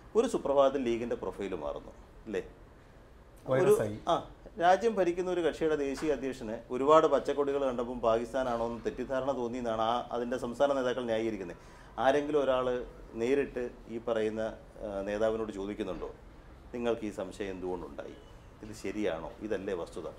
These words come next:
Speaker 1: തിരിച്ച് ചോദ്യങ്ങളില്ലാതെ വരുമ്പോൾ എന്തും പറയാം എന്നുള്ളൊരു ലൈസൻസ് എടുക്കുകയാണ്. എന്തുകൊണ്ടാണ് ഈ ലീഗിനെ ഒരു പരിധിയിൽ കൂടുതൽ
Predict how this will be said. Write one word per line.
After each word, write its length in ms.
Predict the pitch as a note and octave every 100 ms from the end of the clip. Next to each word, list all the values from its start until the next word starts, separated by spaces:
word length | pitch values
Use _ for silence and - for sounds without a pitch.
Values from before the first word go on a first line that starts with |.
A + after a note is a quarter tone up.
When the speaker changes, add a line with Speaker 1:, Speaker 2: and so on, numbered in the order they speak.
| -
Speaker 1:
തിരിച്ച് 240 | D3 E3 G#3+
ചോദ്യങ്ങളില്ലാതെ 760 | F3+ D#3+ E3+ E3+ C#3 C#3 C#3+
വരുമ്പോൾ 360 | C#3 B2 B2 D#3 - - - - -
എന്തും 320 | A2+ A#2+ C#3
പറയാം 320 | A#2+ G2+ G2+ - - - -
എന്നുള്ളൊരു 380 | G#2 G#2+ G2+
ലൈസൻസ് 420 | F#2+ F#2 - G2+ F#2
എടുക്കുകയാണ്. 360 | E2+ D#2 C#2 - - - -
എന്തുകൊണ്ടാണ് 720 | D3 F3 A#3+ A#3+ G#3+ F#3+ F#3 F#3
ഈ 200 | F3 E3
ലീഗിനെ 480 | D#3 C3 D3 E3+ E3+
ഒരു 180 | D3+ C#3+
പരിധിയിൽ 380 | C#3+ C3 C3+ C#3+
കൂടുതൽ 520 | C#3+ B2+ C#3 C3+ B2